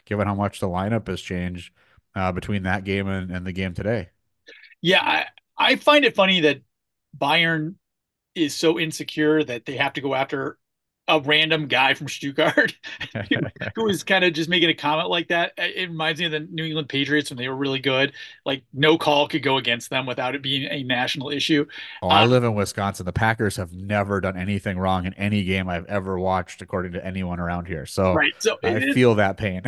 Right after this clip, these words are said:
Speaker 1: <laughs>
Speaker 2: it is fun to watch them crumble just a little bit, even though they're right. They, they rolled us when we played them last time. But the thing that I do wanna talk about is, even though you and I were talking before we recorded that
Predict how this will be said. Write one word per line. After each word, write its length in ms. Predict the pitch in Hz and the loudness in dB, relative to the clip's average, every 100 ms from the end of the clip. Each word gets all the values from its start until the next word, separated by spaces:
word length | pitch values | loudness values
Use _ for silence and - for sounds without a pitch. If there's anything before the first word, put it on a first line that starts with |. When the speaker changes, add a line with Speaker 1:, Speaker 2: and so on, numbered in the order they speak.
| - | -4
Speaker 1:
<laughs> 140 | - - - | -4 -2 2
Speaker 2:
it 80 | 285 | 4
is 180 | 294 - | 4 4
fun 200 | 240 226 | 2 4
to 80 | 185 | 4
watch 260 | 170 170 | 4 2
them 160 | 170 143 | -2 -6
crumble 420 | - 156 156 160 | 0 2 4 4
just 200 | 143 160 | 2 0
a 40 | |
little 180 | 135 139 | 0 2
bit, 160 | 143 170 | 2 4
even 160 | 302 | 6
though 100 | 320 | 8
they're 140 | 302 294 | 8 6
right. 280 | 165 147 165 | 4 2 4
They, 180 | 190 190 | 2 2
they 280 | 175 185 _ | -4 -4 _
rolled 320 | 165 170 165 | -4 -2 0
us 200 | 151 147 | 0 -2
when 80 | 156 | -8
we 80 | 151 | -8
played 180 | 165 147 | -6 -6
them 100 | 135 | -4
last 280 | 120 117 | -6 -4
time. 220 | 123 120 123 | -2 -2 -2
But 180 | 131 - - - - | -6 -6 -18 -16 -2
the 100 | 196 | 2
thing 200 | 269 330 | 4 8
that 100 | 320 | 8
I 60 | 247 | 6
do 120 | 220 | 4
wanna 160 | 254 226 | 4 4
talk 140 | 196 | 4
about 160 | 165 180 | 4 4
is, 240 | 165 - _ | 4 2 _
even 260 | 220 262 311 | -2 -2 0
though 340 | 262 233 202 - | 4 4 4 -4
you 120 | 196 | -4
and 80 | 240 | -2
I 60 | |
were 80 | 220 | 0
talking 380 | 208 202 202 175 | 2 2 0 -8
before 220 | 160 185 | -4 2
we 80 | 170 | 2
recorded 360 | 165 170 165 147 | 2 2 0 0
that 180 | 139 | -4